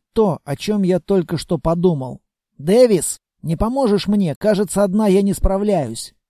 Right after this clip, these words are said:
Один из парней тут же берет меня под другую руку, перенося большую часть моего веса на себя. Кивает,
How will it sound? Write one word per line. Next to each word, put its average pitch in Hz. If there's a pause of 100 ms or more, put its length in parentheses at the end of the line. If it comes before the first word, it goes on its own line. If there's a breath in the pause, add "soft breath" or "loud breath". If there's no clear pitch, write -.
(260)
Один 226
из 190
парней 220
тут 226
же 175
берет 202
меня 196
под 165
другую 175
руку, 185
перенося 160
большую 156
часть 156
моего 151
веса 156
на 151
себя. 147 (240)
Кивает, 180